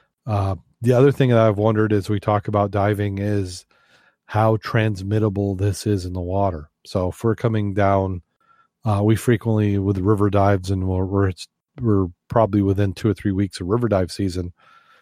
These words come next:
How transmittable is this virus in the rivers? And I haven't heard anything, but, uh,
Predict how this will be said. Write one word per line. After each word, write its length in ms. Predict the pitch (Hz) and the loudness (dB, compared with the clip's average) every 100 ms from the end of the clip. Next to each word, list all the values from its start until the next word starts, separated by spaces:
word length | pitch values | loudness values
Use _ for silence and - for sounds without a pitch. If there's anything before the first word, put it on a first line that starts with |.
| _ _ - | _ _ -4
How 480 | 110 107 110 107 107 | 2 4 4 2 0
transmittable 840 | - 110 98 98 107 98 101 101 | 0 0 0 0 0 0 0 -2
is 200 | 98 87 | -4 -4
this 340 | 95 92 - - | -4 -4 -6 -10
virus 640 | 101 95 104 101 92 - - - | -4 0 2 0 -2 -8 -12 -4
in 220 | 113 101 | -4 -2
the 100 | 90 | 0
rivers? 580 | 104 107 92 87 - - _ _ _ _ _ _ | 0 0 -2 -8 -12 -20 _ _ _ _ _ _
And 400 | - 104 98 95 | -6 -4 -4 -6
I 140 | 87 82 | -6 -8
haven't 420 | - 123 101 98 | -4 -2 -2 -6
heard 320 | - 110 110 | -2 0 2
anything, 480 | 120 123 107 135 131 | 2 0 0 -2 -2
but, 300 | 113 107 101 _ 107 | 0 0 0 _ -2
uh, 280 | 101 101 | 0 0